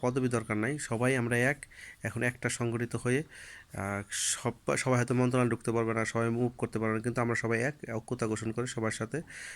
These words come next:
একসাথে বসে পরামর্শের ভিত্তিতে কাজ করাটাই ভালো। আপনি একটা, আহ, সংগঠিতভাবে কাজ করলে আমার মনে হয় ভালো হবে। এই জন্য সাধারণ শিক্ষকদের প্রতি অনুরোধ, এই সংগঠিত হওয়ার জন্য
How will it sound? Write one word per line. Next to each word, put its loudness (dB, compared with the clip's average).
একসাথে -2
বসে 0
পরামর্শের 0
ভিত্তিতে -2
কাজ 0
করাটাই 0
ভালো। -4
আপনি -2
একটা, -2
আহ, -2
সংগঠিতভাবে 0
কাজ -2
করলে -2
আমার -2
মনে 0
হয় -2
ভালো -2
হবে। -2
এই -2
জন্য -2
সাধারণ -2
শিক্ষকদের -4
প্রতি -4
অনুরোধ, -4
এই -2
সংগঠিত -4
হওয়ার -2
জন্য -4